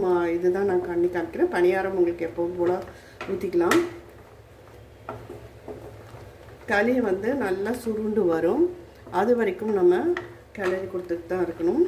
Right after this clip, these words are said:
வேணும்னா கொஞ்சம் நல்லெண்ணெய் விட்டு கிளறிக்கோங்க. நல்லா ஒரு கெட்டியான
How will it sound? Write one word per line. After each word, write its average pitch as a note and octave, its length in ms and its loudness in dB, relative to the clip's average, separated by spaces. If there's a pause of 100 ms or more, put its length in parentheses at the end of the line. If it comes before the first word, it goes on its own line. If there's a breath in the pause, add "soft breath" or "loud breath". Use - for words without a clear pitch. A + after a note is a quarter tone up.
(1900)
வேணும்னா A3 380 2 (120)
கொஞ்சம் F3+ 260 4
நல்லெண்ணெய் F#3 420 2
விட்டு E3 200 -6 (120)
கிளறிக்கோங்க. E3 560 -8 (680)
நல்லா G3 260 2 (180)
ஒரு F#3+ 120 0 (120)
கெட்டியான F#3+ 680 0